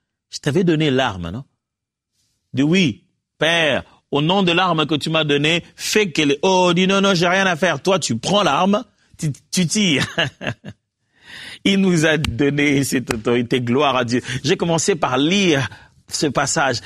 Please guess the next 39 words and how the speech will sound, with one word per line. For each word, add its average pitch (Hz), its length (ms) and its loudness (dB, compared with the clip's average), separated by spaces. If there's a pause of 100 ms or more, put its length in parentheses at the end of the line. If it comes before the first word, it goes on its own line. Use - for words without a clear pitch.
(120)
Jésus 170 320 0
les 156 180 0
appelle 156 320 0
et 143 60 0
il 147 100 2
leur 143 180 2
donne 139 440 0
l'autorité. 110 600 -4 (420)
Et 156 60 2
à 156 40 0
la 143 100 0
fin, 196 440 0 (180)
quand 165 160 0
Jésus 147 240 2
finit 175 240 0
son 160 140 0
ministère, 135 440 0
il 123 120 0
dit, « 135 200 0 (220)
Tout 214 140 2
pouvoir 151 480 0
m'a 117 160 -2
été 101 260 -2
donné. 95 220 -2
Voici 147 600 0
maintenant, 120 420 -2
je 117 120 0
vous 131 220 0
envoie. 117 480 0 (1120)
Allez, 151 520 2 (360)
faites 170 220 0
de 165 100 2
toutes 156 220 -2
les 160 80 0
nations 156 320 0
des 151 120 2
disciples. » 143 420 -2
Et 160 120 0
dit, « 160 140 0